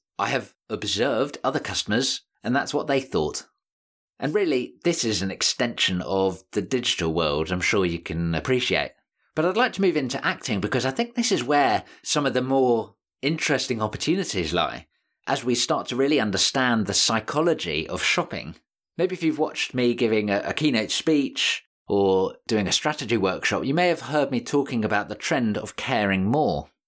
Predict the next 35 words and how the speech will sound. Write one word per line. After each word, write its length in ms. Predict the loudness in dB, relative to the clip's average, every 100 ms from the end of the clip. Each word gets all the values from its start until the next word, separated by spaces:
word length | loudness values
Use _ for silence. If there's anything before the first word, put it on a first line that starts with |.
| _ -6
And 100 | -2
part 320 | -2 -2 -6
of 140 | -4
this 320 | 0 0 0 -2
is 160 | 0
a 80 | 0
recognition 840 | 0 -4 -2 0 2 2 0 -2 -2
on 520 | 0 2 0 -2 -4
mental 380 | -2 -2 -2 -2
health 500 | 2 0 0 -8 _ _ _ -2
and 100 | -2
on 120 | 0
empathy 560 | -2 -2 0 2 2 2
and 120 | 0
psychology, 720 | 2 0 2 2 2 -2 -2
and 100 | 0
it's 180 | 0 2
really 220 | 0 2
interesting. 540 | 0 0 -2 -2 -6 -14 _ _ _
And 120 | -2 -2
I 40 |
think 220 | -2 0
this 180 | 0 2
is 120 | 0
gonna 180 | 0 0
be 160 | 0 0
driving 800 | 0 2 2 0 -2 -4 -6 _ _ _ -6
the 80 | -2
mental 540 | 0 0 0 0 2
world 480 | 2 2 4 2 0
of 380 | 0 0 -2 -2
the 100 | 0
Internet 340 | 0 0 -2 -2
of 100 | -2
Things 460 | -2 -2 -2 -4